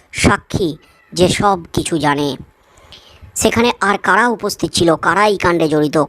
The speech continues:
কারা এর পিছনে ষড়যন্ত্র করেছিল, কারা তাকে পাঠিয়েছিল, সব জানে সন্দীপ ঘোষের। আরও যে সাঙ্গপাঙ্গ আছে, তারা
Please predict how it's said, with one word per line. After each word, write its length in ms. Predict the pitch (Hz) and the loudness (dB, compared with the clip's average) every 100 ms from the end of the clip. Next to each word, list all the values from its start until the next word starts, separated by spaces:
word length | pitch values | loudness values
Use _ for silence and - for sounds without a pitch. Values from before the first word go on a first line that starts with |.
| - | 0
কারা 320 | 170 190 208 - - | 2 2 0 -2 0
এর 220 | 247 254 | 0 0
পিছনে 540 | - 196 208 185 151 - _ _ | -6 -4 0 0 -2 -8 _ _
ষড়যন্ত্র 640 | - 190 208 247 190 - | 0 2 4 2 -2 -4
করেছিল, 500 | 160 147 139 147 147 135 - _ _ _ _ | -4 -6 -6 -4 -4 -4 -8 _ _ _ _
কারা 260 | - 180 208 | 0 2 2
তাকে 220 | 190 170 | 0 -2
পাঠিয়েছিল, 640 | - - 147 - 143 139 - - - | -2 -4 -4 -4 -2 -2 -2 -10 -10
সব 260 | - 165 160 | 0 0 0
জানে 240 | 151 143 | -4 -6
সন্দীপ 420 | 131 143 139 143 - - _ - - _ _ _ _ _ - | -6 -6 -4 -4 -6 -14 _ -20 -20 _ _ _ _ _ 2
ঘোষের। 560 | 185 190 - 202 208 196 - _ _ _ _ _ _ - - _ - - - | 4 4 0 -2 -2 -2 -10 _ _ _ _ _ _ -20 -20 _ -20 -10 0
আরও 300 | 196 277 302 | 2 4 2
যে 300 | 185 147 165 | 0 -4 -6
সাঙ্গপাঙ্গ 720 | - - 196 254 240 170 160 156 | -10 -2 2 4 4 0 0 2
আছে, 240 | 147 156 | 0 -2
তারা 300 | - 156 165 | -2 0 0